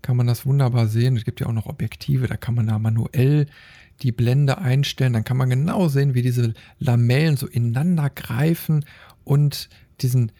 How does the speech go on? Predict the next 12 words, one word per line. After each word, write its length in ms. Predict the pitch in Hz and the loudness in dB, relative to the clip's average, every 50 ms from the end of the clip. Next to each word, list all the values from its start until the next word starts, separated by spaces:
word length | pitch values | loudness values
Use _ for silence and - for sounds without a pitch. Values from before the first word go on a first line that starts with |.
| _ _ _ - | _ _ _ -4
diesen 180 | - 123 123 120 | -2 0 2 2
Lichtweg 840 | 117 127 156 - - - 147 135 127 123 127 135 - - - - - - | 2 2 0 -2 -6 -8 -6 -2 0 0 0 -2 -4 -8 -16 -20 -20 -20
verschließen, 880 | - - - 120 - - - 127 139 156 170 165 - - 151 147 143 | -8 -6 -4 -4 -2 -2 0 0 0 0 0 -2 -2 -2 -2 -2 -2
so 140 | - 143 135 | -2 -4 -4
Stück 320 | - - - 160 - - | -4 -6 -6 -8 -8 -6
für 100 | - - | -6 -8
Stück 460 | 131 - - - - - - - - _ _ _ _ _ | -8 -6 -8 -10 -10 -10 -12 -16 -20 _ _ _ _ _
und 140 | - 143 | -10 -6
immer 120 | - 143 135 | -2 -2 -2
ein 80 | 127 | -2
kleineres 420 | - - 131 127 131 131 123 117 - | -2 -2 -2 -2 0 -2 -2 -4 -4
Loch 160 | - - - | -6 -6 -6